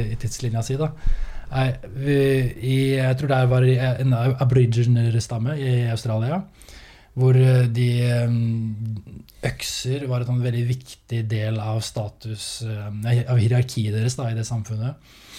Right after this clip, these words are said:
Den som hadde den beste øksa var liksom lederen da, av den, og det var gjerne den eldste, og han hadde liksom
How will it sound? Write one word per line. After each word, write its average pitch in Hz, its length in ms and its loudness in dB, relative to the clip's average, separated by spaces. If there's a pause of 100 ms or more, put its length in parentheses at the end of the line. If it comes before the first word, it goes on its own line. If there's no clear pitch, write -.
(480)
Den 123 140 4
som 123 140 -2
hadde 113 160 -2
den 113 180 -2
beste 120 400 -6
øksa 127 420 -4
var 113 240 -2
liksom 107 720 -4
lederen 123 420 0
da, 123 140 2 (120)
av 110 240 0
den, 107 300 -2
og 113 120 -2
det 117 100 0
var 110 100 -2 (200)
gjerne 110 320 -4
den 120 140 2
eldste, 123 560 -2
og 117 280 -6
han 123 100 -2 (100)
hadde 107 120 -6
liksom 104 420 -8